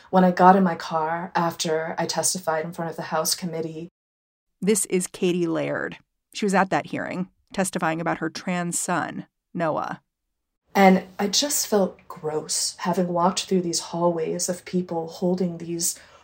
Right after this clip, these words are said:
Speaker 1: horrific signs calling me, you know, a genital mutilator, people screaming at me who had, had seen me on the screen as I was testifying. It just felt rotten and gross and dirty. And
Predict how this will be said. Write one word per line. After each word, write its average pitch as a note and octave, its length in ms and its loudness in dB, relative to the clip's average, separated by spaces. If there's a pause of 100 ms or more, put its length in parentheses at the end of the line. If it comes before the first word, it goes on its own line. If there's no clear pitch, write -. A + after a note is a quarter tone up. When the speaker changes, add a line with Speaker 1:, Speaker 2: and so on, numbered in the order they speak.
Speaker 1:
horrific G3+ 760 2
signs E3+ 680 -2
calling F3+ 400 2
me, E3+ 360 -4
you G3+ 140 -2
know, D#3+ 140 -4
a D#3 100 -6
genital E3+ 420 -4
mutilator, E3 800 2 (280)
people G#3 240 2
screaming F3+ 640 2
at D#3+ 140 -2
me E3+ 320 -2
who E3+ 180 0
had, - 220 -4
had F#3 160 0
seen F3+ 220 2
me E3+ 100 2
on D#3+ 100 -4
the F3 80 -8
screen D#3+ 400 -2
as E3+ 100 -8
I E3 80 -2
was E3 160 -2
testifying. E3 760 -6 (540)
It G#3 60 0
just B3 340 0
felt A#3 260 0
rotten D#3+ 680 -4
and D#3+ 180 -8
gross D#3+ 480 -4
and D#3+ 180 -10
dirty. D#3+ 500 -4 (480)
And F#3 280 6